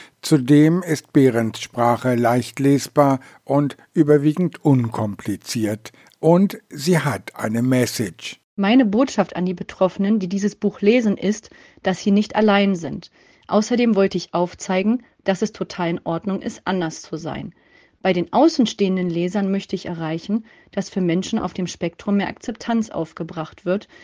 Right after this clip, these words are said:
Speaker 2: und dass ihre Probleme ernst genommen werden. Eine Spektrumstörung ist ein unsichtbares Handicap, was man von außen nicht sehen kann. Das macht es schwieriger, es von außen zu erkennen.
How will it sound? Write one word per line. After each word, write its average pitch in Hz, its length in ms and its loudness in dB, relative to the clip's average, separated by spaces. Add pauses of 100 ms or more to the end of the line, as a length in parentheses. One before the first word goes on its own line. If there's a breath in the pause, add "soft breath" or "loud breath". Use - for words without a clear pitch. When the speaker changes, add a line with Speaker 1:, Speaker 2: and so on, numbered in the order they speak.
(200 soft breath)
Speaker 2:
und 208 120 4
dass 196 140 0
ihre 208 220 0
Probleme 185 580 -2
ernst 202 320 -2
genommen 156 420 -6
werden. 151 400 -12 (400 soft breath)
Eine 196 180 0
Spektrumstörung 196 960 -4
ist - 180 -10
ein 190 160 -6
unsichtbares 233 720 0
Handicap, 202 600 -2 (360 soft breath)
was - 200 -2
man 202 100 0
von 196 180 -4
außen 185 400 -2
nicht 220 280 0
sehen 190 320 4
kann. - 280 -12 (380 soft breath)
Das 196 160 -4
macht 208 300 0
es 208 80 -6
schwieriger, 202 680 0
es - 160 -10
von - 220 -8
außen 180 340 -6
zu - 160 -8
erkennen. 170 540 -8